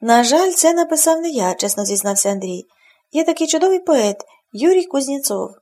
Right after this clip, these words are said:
Марина мрійливо зітхнула. В Андрієві і її завжди приваблювало те, що він не бреше.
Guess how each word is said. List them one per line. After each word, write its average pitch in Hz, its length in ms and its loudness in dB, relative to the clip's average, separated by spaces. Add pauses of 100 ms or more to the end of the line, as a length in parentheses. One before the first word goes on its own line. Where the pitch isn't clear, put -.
(840)
Марина 349 600 -2
мрійливо 220 540 -2
зітхнула. - 580 -8 (1000)
В - 80 -4
Андрієві 240 520 0
і 196 140 -4
її 262 240 -2
завжди 262 520 0
приваблювало 262 640 0
те, 330 160 -2
що 294 180 -4
він 277 180 -8
не 294 100 -4
бреше. 214 520 -2